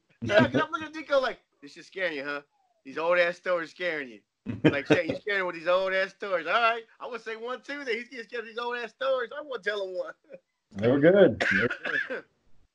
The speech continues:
Speaker 2: Uh, yeah, that was fun. And then, you know, I, I yelled, screamed at him, and then went and hid behind the glass. The
Speaker 1: That was magical right there when, um,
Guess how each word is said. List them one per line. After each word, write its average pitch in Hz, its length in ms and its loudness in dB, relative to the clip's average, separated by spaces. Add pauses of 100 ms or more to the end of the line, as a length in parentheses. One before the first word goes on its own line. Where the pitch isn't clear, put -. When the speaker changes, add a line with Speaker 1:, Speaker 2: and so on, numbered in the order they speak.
Speaker 2:
Uh, 131 640 12 (140)
yeah, 139 200 10
that 170 160 12
was - 140 4
fun. 131 360 10
And 123 100 8
then, 131 120 8
you 127 120 8
know, 117 160 10 (220)
I, 110 40 2
I 110 40 8
yelled, 117 600 10
screamed 131 360 6
at 113 180 8
him, 117 120 2
and 107 80 4
then 104 280 4 (460)
went 120 180 10
and 113 100 0
hid 123 160 10
behind 113 280 8
the 104 40 4
glass. 113 540 10
The 92 340 4 (460)
Speaker 1:
That 208 200 2
was 262 280 4
magical 202 560 -2
right 180 300 8
there 196 200 2
when, 175 240 6
um, 160 280 0